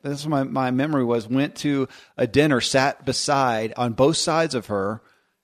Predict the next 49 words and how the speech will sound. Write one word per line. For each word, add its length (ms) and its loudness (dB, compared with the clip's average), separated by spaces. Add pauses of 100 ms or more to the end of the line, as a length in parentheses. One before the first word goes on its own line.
It 60 -4
was 120 -4
like, 140 -4 (160)
it 100 -8
was 100 -6
like 200 -8
Benjamin 320 -2
Disraeli 460 2
or 60 -2
something 320 -6
was 160 -12
one 220 -6
of 100 -8
them, 280 -10
and 180 -4
then 160 -2
another, 680 0
uh, 280 -4
important 540 -2
person 480 -4
o-, 120 -8
on 140 -6
two 200 -4
sides. 260 0 (440)
And, 360 -2
uh, 180 0
she 160 -2
had 140 2
dinner. 280 0 (200)
So, 400 2
uh, 280 -4 (260)
these 340 -4
am-, 280 -4
amazing 540 -2
people 300 -4
on 100 -2
both 180 -2
sides 280 0
of 80 -2
her. 160 0 (420)
Later, 380 4
she 200 4
was 160 0 (120)
asked, 560 -4
"What 220 -4
did 140 -6
you 80 -2
think 300 -8
about 460 -4